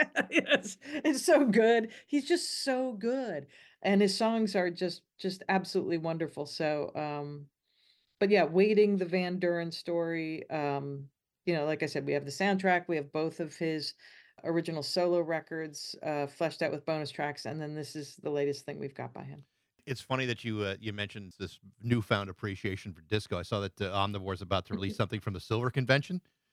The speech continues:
Speaker 1: You are correct,
Speaker 2: That
Speaker 1: sir.
Speaker 2: is, that is,
Speaker 1: <laughs>
Speaker 2: it's so funny. I mean, I just,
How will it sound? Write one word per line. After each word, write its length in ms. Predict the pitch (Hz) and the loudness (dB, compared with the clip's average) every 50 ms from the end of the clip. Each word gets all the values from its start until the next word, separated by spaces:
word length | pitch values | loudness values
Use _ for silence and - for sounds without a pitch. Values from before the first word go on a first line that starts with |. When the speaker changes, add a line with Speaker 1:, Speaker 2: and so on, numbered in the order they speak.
| _ _ _ _ _ _ _ _ _ - 170 | _ _ _ _ _ _ _ _ _ -10 -6
Speaker 1:
You 280 | 170 165 180 208 247 | 0 4 6 8 8
are 120 | 269 262 254 | 8 6 4
correct, 400 | 254 - 269 294 302 302 - - | 2 2 4 4 4 4 4 4
Speaker 2:
That 220 | 127 - 285 311 | 6 6 6 6
Speaker 1:
sir. 60 | 285 - | 4 0
Speaker 2:
is, 140 | 220 - - 302 294 - - - - - | -2 0 0 0 0 -2 -6 -8 -4 2
that 180 | - - - - | 4 4 4 4
is, 80 | - 120 | 4 4
Speaker 1:
<laughs> 1200 | 240 - - - - - - - - - - 190 - _ - 220 214 - _ - 208 - - _ | 2 2 2 0 -2 -2 -2 -2 -2 -2 -2 -2 -4 _ -4 -4 -4 -4 _ -6 -6 -6 -6 _
Speaker 2:
it's 180 | - - - - | -20 -20 -6 0
so 220 | - 156 147 143 139 | 4 4 6 6 4
funny. 360 | - - 156 147 131 120 110 | 4 4 4 4 4 2 -2
I 40 | 113 | -2
mean, 100 | 123 120 | -2 -2
I 60 | 120 | -2
just, 200 | 120 131 - - | -2 -4 -8 -8